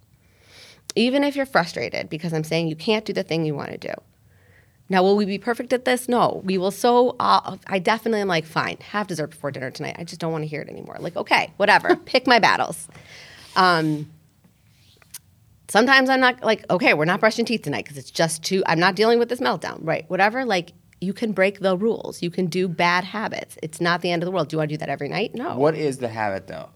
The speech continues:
Speaker 2: Your kid is, your kid is trying to find, figure out his boundaries
Speaker 1: Mm-hmm.
Speaker 2: or her boundaries, right?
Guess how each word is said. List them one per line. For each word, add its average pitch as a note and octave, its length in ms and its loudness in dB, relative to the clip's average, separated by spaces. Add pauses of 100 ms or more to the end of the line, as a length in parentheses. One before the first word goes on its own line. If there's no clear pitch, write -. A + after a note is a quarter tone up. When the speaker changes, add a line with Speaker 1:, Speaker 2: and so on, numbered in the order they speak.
Speaker 2:
Your A2 160 -10
kid C3+ 260 -8
is, B2 260 -10
your A2 160 -10
kid C3+ 240 -8
is C3 120 -6
trying A#2 280 -6
to G#2+ 60 -8
find, F#2+ 520 -10
figure G2+ 680 -10
out F2 160 -8
his F2+ 200 -12
boundaries - 600 -14
Speaker 1:
Mm-hmm. E3 440 0
Speaker 2:
or G#3+ 80 -2
her F#2+ 160 -8
boundaries, D#2 500 -14
right? F2 240 -10